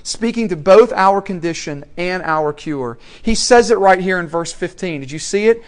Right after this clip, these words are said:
"For you did not receive the spirit of slavery to fall back into fear, but you have received the spirit of adoption." Y'all, in other words, the death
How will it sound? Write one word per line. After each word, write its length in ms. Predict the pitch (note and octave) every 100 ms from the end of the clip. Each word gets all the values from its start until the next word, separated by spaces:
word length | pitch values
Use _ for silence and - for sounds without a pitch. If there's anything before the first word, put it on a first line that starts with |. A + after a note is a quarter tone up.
| -
"For 160 | - G3
you 380 | E3+ F#3 A#3+ C4+
did 280 | C4+ G#3 F3
not 400 | F#3 G3 G#3+ G3+
receive 760 | F#3+ - - F#3+ F3 C#3 B2+
the 80 | D3
spirit 640 | - - - G#3 A3+ A3+
of 80 | E3+
slavery 640 | - - F3 F3+ E3 D3 D3
to 140 | -
fall 580 | D#3 - E3 D#3+ D#3+ - - - - - - -
back 460 | G#3 G3 D#3 - -
into 260 | - D#3 D3
fear, 500 | - D#3 C#3 A2+ A2 - - - - - - -
but 140 | G3
you 180 | F#3 A#3+
have 120 | A#3+
received 540 | G#3 G#3 G#3 G3 F#3+ D#3
the 80 | D#3+
spirit 520 | - - F#3+ G3 F#3
of 160 | D#3
adoption." 640 | C#3+ C#3 C3 - - A#2 A#2+ - - - - -
Y'all, 300 | F#3 G3+ G3+
in 40 | G3
other 200 | G3+ F3+
words, 400 | D3 B2 B2+ -
the 140 | E3+
death 580 | D3 F#3 G#3 B3 -